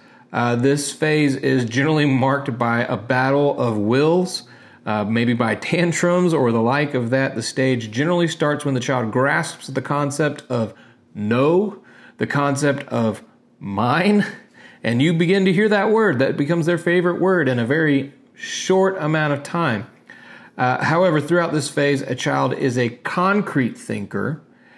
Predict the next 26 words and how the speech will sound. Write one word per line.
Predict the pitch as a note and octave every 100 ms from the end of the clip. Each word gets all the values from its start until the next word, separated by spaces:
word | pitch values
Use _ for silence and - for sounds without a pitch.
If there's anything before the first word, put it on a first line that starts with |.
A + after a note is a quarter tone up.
| - -
and | B2+ B2
they | C3
lack | B2+ B2+ C3+ F3+ - D#3+
the | C3
mental | C3+ C3+
capacity | C3+ B2+ C#3 C#3 C3 C3
to | C3
understand | B2+ A#2+ - C3+ C3 B2
the | A#2+ A#2 - -
moral | G#2+ A#2+ D3 F3 F3 D#3
underpinnings | D3+ D3 C#3 B2 B2+ A#2+ A2 A2+
or | A#2
the | G#2+
reasonings | G#2+ B2+ E3+ C#3 G#2+ G2 G2 A2+ - - _ _ _
for | - - A3+ F#3
the | B2
rules, | G#2+ G2 - - - _ _
hence | - C#3+ C#3+
why | C3+ A#2+
you're | A#2+ A#2 A2
a | A2+
cop | - D3+ G#2 - -
at | A2 -
this | B2 A2+ -
stage. | - - G2 F#2 - - - - - -
So | - F#3+ E3 C3 D3 -